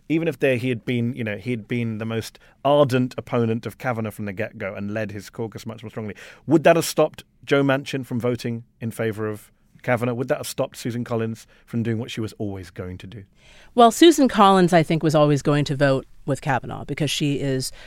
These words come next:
Speaker 2: cozy with the Bush family, right?
Speaker 1: Mm.
Speaker 2: She's, uh, you know, she's, sh-, Brett Kavanaugh, let's call him who he is. He's an operative.
Speaker 1: Yeah.
Speaker 2: Um, he's a Republican operative and a conservative ideologue. That's who he is,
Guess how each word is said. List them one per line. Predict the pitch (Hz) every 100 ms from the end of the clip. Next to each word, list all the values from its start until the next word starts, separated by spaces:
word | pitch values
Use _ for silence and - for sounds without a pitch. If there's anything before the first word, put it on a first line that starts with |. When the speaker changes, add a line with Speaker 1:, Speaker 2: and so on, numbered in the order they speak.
| -
Speaker 2:
cozy | - 160 147
with | 131 -
the |
Bush | 135 -
family, | 120 - -
right? | 113 117
Speaker 1:
Mm. |
Speaker 2:
She's, | 95 147 131 131 - 127
uh, | 113 -
you | 139
know, | 107
she's, | 117 131 113 - - - - -
sh-, | - - - - - - -
Brett | 185
Kavanaugh, | - 160 143 123 - -
let's | 160 151
call | - 160 139 135
him | 143 131
who | 131
he | 123 113
is. | -
He's | 135 131
an |
operative. | 113 113 131 175 202 -
Speaker 1:
Yeah. | 113 98 - - -
Speaker 2:
Um, | 135 120
he's | 127 139
a | 127
Republican | 123 139 113 113
operative | 98 - 95 104 -
and | 127
a | 117
conservative | 139 123 117 113 107
ideologue. | 90 - - - - _ _
That's | 135 135
who | - 156
he | 147
is, | 117 170